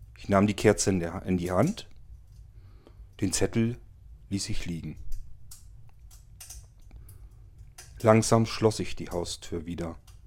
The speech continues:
Ein Windzug kam durch die Tür. Ein kalter Windzug. War das wirklich der Mitternachtsmann? Ist er durch die Haustür wirklich in das Haus reingekommen?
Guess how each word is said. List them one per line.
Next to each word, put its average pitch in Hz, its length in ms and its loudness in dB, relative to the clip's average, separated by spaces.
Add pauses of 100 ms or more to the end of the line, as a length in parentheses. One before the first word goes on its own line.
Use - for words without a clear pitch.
(1120)
Ein 101 320 4
Windzug 131 760 2
kam 98 280 -2
durch 98 340 0
die 98 200 -6
Tür. 82 480 -6 (1120)
Ein 87 240 -6
kalter 110 640 2 (600)
Windzug. 87 680 -8 (1500)
War 113 80 8
das 143 240 6
wirklich 156 320 0
der 135 160 6
Mitternachtsmann? 165 920 0 (1500)
Ist - 240 4
er 101 80 10
durch 117 240 2
die 95 160 0
Haustür 113 580 4
wirklich - 300 0
in 127 80 8
das 113 240 6
Haus 113 320 4
reingekommen? 156 580 2